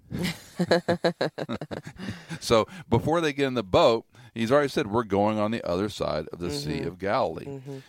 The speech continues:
Speaker 1: So one point before we look at this, it's a little more detail. The, some of these guys are proficient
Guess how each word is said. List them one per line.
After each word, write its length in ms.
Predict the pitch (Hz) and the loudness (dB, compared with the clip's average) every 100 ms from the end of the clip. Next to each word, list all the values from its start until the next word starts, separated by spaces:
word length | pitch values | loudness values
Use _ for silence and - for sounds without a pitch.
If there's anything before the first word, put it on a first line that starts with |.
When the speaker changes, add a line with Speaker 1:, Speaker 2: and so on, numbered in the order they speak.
| _ | _
Speaker 1:
So 200 | - 101 | 2 2
one 340 | 78 117 151 | 4 2 2
point 380 | 160 - 120 - | 0 0 0 -2
before 260 | - - 110 | -8 -2 0
we 100 | 104 | 2
look 220 | 104 - | 0 -2
at 80 | 92 | -4
this, 180 | 98 - | -4 -4
it's 160 | - | -8
a 80 | 110 - | -8 -6
little 240 | 104 104 | -4 -2
more 180 | 98 90 | -2 -2
detail. 480 | 85 - 95 76 76 _ _ _ | -4 -4 -4 -4 -8 _ _ _
The, 240 | - 117 131 | -6 -4 -4
some 240 | - 165 269 | -2 0 0
of 40 | |
these 200 | 190 104 | -2 -2
guys 420 | - 85 82 85 - | -2 -2 -2 -4 -6
are 160 | - 90 | -2 -2
proficient 600 | - 95 - 113 107 - | -2 -8 -6 -8 -6 -12